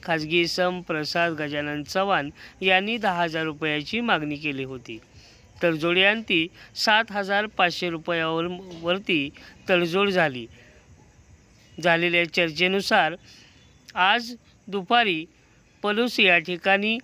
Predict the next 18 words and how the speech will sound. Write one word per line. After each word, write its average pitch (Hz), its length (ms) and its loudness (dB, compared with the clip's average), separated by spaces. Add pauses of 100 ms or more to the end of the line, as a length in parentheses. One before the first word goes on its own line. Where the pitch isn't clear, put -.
(320)
लाचलुचपत 226 600 0 (140)
प्रतिबंधक 185 580 0
विभागाने 165 600 -2 (160)
सापळा 147 460 0
लावला. 113 360 -8 (1300)
या 165 180 2
नोंदी 165 320 -2
प्रमाणित 151 480 -4 (100)
करण्यासाठी 160 680 -2 (380)
तानाजी 220 480 2
शामराव 226 480 0 (460)
पवार 220 320 6
आणि 196 460 0 (260)
खाजगी 175 360 2
इसम 220 320 -2
प्रसाद 175 520 0 (340)
गजानन 160 420 -2
चव्हाण 175 480 -4